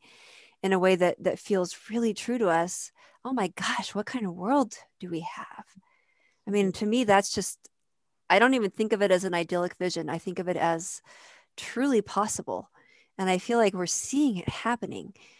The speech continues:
Speaker 1: you know, and what, what's gone on in the last year with, with what people have done in their communities and for each other and for the, you know, it's hard not to say, "Okay,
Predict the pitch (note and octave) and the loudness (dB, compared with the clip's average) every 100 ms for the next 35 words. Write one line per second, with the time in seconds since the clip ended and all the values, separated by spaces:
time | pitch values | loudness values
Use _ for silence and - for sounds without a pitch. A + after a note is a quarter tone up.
0 | _ _ - - G3 F#3 E3+ G3 F#3 F3+ | _ _ -10 -2 0 0 0 -2 -4 -2
1 | G#3 - G#3 - G#3+ A3 B3 G3 F#3 G3+ | -2 2 0 4 4 6 6 4 4 4
2 | G#3+ - G3 A3+ F#3+ F3 _ - F3+ - | 2 0 0 2 2 -2 _ -6 -6 -4
3 | - - A3+ G3+ F3 F3 E3 F#3 A3 F#3 | -8 -8 -4 -2 -2 -2 0 2 2 0
4 | F3 - - F3 F#3+ A3 F3+ E3+ F3 E3+ | -4 -8 -10 -6 -4 -2 -2 -2 -2 -8
5 | - G3 F#3 - F3+ G#3 G3 E3+ E3 - | -4 -2 -2 -2 0 2 2 0 -2 -6
6 | G3 E3 - - - - - - _ _ | -4 -4 -4 -10 -20 -20 -20 -20 _ _
7 | _ _ _ _ _ _ G#3 F3+ F#3 - | _ _ _ _ _ _ -4 0 0 -2
8 | G3+ G#3 G3 F#3 F#3+ F#3 - F3+ E3+ - | 0 0 2 2 0 -4 0 2 2 0
9 | - D#4+ | 0 0